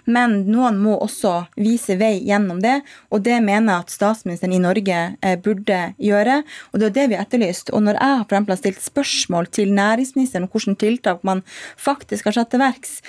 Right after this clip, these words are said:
så er det jo fordi at vi trenger å vite at det skjer noe også konkret, ikke bare at man er enig om situasjonen. Og de utfordringene som,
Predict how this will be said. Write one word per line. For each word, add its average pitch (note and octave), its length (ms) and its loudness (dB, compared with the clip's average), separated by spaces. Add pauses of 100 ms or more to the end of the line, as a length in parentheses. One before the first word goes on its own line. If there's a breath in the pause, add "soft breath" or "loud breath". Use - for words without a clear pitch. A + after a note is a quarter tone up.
(120)
så - 180 -4
er B3+ 180 4
det F#3+ 120 -2
jo F3+ 40 -6
fordi G3+ 380 0
at F#3 100 -8
vi F#3 80 -2
trenger G3 320 2
å E3+ 40 -8
vite F#3 340 0
at E3+ 100 -2
det F3+ 100 -2
skjer G3+ 380 0 (160)
noe G3 320 0
også - 360 -4
konkret, F#3+ 520 -2 (300 loud breath)
ikke A3+ 300 -2
bare F#3 200 2
at - 40 -8
man F3 120 -2
er F3 120 -4
enig F#3+ 300 4
om E3+ 80 -4
situasjonen. F3 600 -2 (320 loud breath)
Og G#3 100 0
de A3+ 220 2
utfordringene G3+ 480 -2
som, G3 320 0